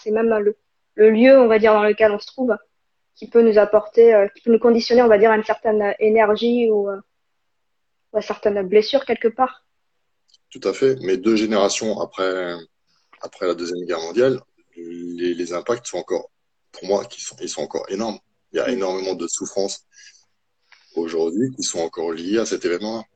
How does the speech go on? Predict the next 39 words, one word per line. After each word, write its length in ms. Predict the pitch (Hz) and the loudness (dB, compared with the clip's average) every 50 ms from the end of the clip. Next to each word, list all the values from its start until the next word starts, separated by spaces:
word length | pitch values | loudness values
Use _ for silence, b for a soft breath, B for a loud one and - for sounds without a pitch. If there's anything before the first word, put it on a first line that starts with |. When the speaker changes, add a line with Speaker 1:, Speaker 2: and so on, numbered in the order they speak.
| _ _ _ | _ _ _
Speaker 2:
Et 60 | - | -16
pourtant, 480 | 87 - - 90 - - - 104 104 104 | -16 -12 -12 -12 -12 -6 -4 -4 -4 -4
on 220 | 92 80 80 85 | -8 -10 -8 -8
Speaker 1:
Mm. 80 | 90 87 | -8 -8
Speaker 2:
est, 220 | 95 107 107 104 92 | -8 -8 -6 -8 -8
euh, 200 | 87 80 78 78 76 76 76 76 76 _ _ _ _ _ _ _ _ _ _ _ _ _ _ _ _ | -8 -8 -10 -12 -12 -14 -18 -20 -20 _ _ _ _ _ _ _ _ _ _ _ _ _ _ _ _
je 80 | - - | -20 -20
sais 80 | - _ | -18 _
pas, 160 | - 98 101 | -10 -10 -10
cinquante, 480 | - - - 87 - _ 87 95 101 | -8 -12 -12 -14 -18 _ -16 -16 -16
soixante, 360 | - - 82 - - 92 98 - | -14 -12 -12 -12 -10 -12 -12 -12
soixante-dix 440 | - 80 76 80 78 76 78 82 | -14 -14 -14 -14 -14 -14 -12 -12
ans, 80 | 98 101 | -14 -12
quatre-vingts 460 | _ - 85 - - - 82 82 82 | _ -6 -6 -6 -6 -10 -10 -10 -10
ans 100 | 92 90 | -10 -14
plus 120 | - - 92 | -14 -14 -12
tard, 220 | - 113 - _ | -12 -12 -12 _
quoi. 100 | _ _ _ _ _ _ _ _ _ _ _ _ _ _ _ _ _ _ _ _ _ 294 277 _ _ _ _ _ _ _ _ _ _ _ _ _ _ _ _ _ _ _ _ _ _ _ _ _ _ _ - | _ _ _ _ _ _ _ _ _ _ _ _ _ _ _ _ _ _ _ _ _ -20 -20 _ _ _ _ _ _ _ _ _ _ _ _ _ _ _ _ _ _ _ _ _ _ _ _ _ _ _ -12
Donc, 200 | 85 87 - - | -12 -10 -6 -4
euh, 460 | 85 85 85 87 87 87 87 85 73 67 - | -4 -2 -2 -4 -4 -6 -8 -12 -16 -14 -10
donc 220 | 85 82 82 - _ _ | -10 -10 -10 -10 _ _
oui, 160 | 113 117 120 113 | -8 -6 -6 -6
s'il 200 | - - 92 87 | -8 -6 -4 -6
y 20 | |
a 60 | 82 | -4
des 220 | 82 87 - - 90 | -4 -6 -6 -6 -6
événements 360 | 82 90 87 87 92 92 90 | -4 -4 -6 -6 -6 -6 -6
mondiaux 460 | 87 87 85 82 80 87 104 120 127 | -6 -8 -10 -12 -8 -2 -2 -2 -2
qui, 260 | 127 - - 85 78 | -4 -10 -18 -18 -18
qui 180 | _ - - - | _ -18 -16 -12
ont 80 | 78 80 | -10 -8
des 200 | 76 80 76 82 | -8 -8 -8 -8
impacts, 400 | 78 _ - 101 104 _ - - | -8 _ -6 -8 -8 _ -10 -8
euh, 140 | 80 78 76 | -8 -8 -8
bien 240 | 76 76 87 87 | -8 -8 -8 -6
des 180 | 87 87 80 80 | -6 -8 -10 -10
années 160 | 82 85 87 | -10 -12 -14
plus 160 | 85 - 85 | -16 -16 -18
tard. 140 | - - - | -18 -18 -20